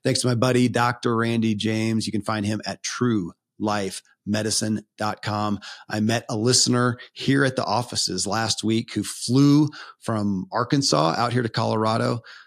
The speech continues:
Rent a car, came up here to have Randy get to the root cause issues of their health and wellness 'cause they want to be healthy and well as long as they can. So thanks to those guys for this conversation.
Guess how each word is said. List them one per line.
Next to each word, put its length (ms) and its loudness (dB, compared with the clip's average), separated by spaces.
Rent 200 2
a 60 -2
car, 260 0
came 300 0
up 180 -4
here 240 2
to 100 -4
have 200 -2
Randy 280 -2
get 220 -4
to 80 -4
the 140 -2
root 340 -2
cause 320 -2
issues 460 -4
of 100 -6
their 140 -4
health 240 -4
and 80 -4
wellness 280 -2
'cause 140 -10
they 80 -4
want 220 -6
to 80 -6
be 180 -2
healthy 460 -6
and 200 -4
well 360 -4
as 160 -6
long 400 -6
as 260 -8
they 160 -10
can. 340 -10
So 220 -6
thanks 420 -6
to 120 -10
those 280 -6
guys 380 -6
for 340 -8
this 120 2
conversation. 720 -4